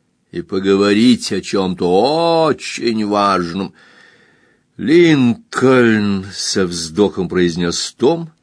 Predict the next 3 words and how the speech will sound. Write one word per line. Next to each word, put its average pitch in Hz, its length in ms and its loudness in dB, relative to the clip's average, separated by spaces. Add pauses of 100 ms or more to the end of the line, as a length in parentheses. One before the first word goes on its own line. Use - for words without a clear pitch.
(220)
и 98 100 -12
замолчал. 87 640 -10 (2250)
Симпатичный 220 1040 0